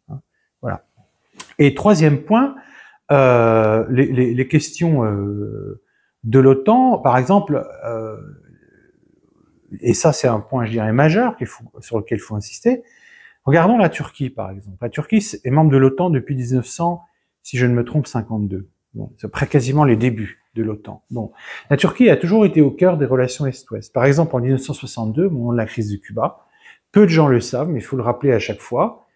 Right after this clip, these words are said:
je dis ça aux étudiants, mais, euh, euh, il y a eu un deal soviéto-américain. On présente souvent dans les manuels d'histoire que les soviétiques, euh, Kennedy et Khrouchtchev se sont appelés, puis il y a eu un bouton rouge, et puis, euh, les soviétiques ont renvoyé, euh, leurs armements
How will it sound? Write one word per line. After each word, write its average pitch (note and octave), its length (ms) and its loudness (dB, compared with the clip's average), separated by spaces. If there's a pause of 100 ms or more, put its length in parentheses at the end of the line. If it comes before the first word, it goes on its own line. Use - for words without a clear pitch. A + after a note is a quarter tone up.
(160)
je G#2 80 -10
dis G2+ 60 -8
ça A#2 200 0
aux G#2 60 2
étudiants, A2 580 -2
mais, F#2 200 -4
euh, F#2 180 -8 (540)
euh, G#2+ 340 0
il A2 80 -4
y A#2 60 4
a A#2 40 6
eu D#3 140 6
un C3 140 4
deal C#3+ 440 -2
soviéto-américain. A#2 1080 -4 (920)
On B2 120 -2
présente D3+ 340 4
souvent D#3 240 2
dans C#3 80 4
les A#2+ 140 4
manuels B2 340 2
d'histoire F3+ 400 2
que F3 80 -2
les B2 140 0
soviétiques, C3 640 -2
euh, A2 160 2
Kennedy A#2+ 480 -2
et C#3+ 60 0
Khrouchtchev C#3+ 420 -2
se - 140 -16
sont A2+ 160 -10
appelés, C#3+ 320 0
puis D#3 160 -8
il A2 40 -2
y - 20 -2
a A2 40 -2
eu G#2 80 -2
un A2 60 -2
bouton A2 280 -6
rouge, B2+ 300 -2
et A2 40 -2
puis, A2 200 -6
euh, G#2 80 -8 (380)
les A#2 80 -6
soviétiques A#2+ 420 0
ont C#3 100 2
renvoyé, B2+ 540 2
euh, G#2 220 2
leurs G#2 300 -6
armements B2+ 520 -2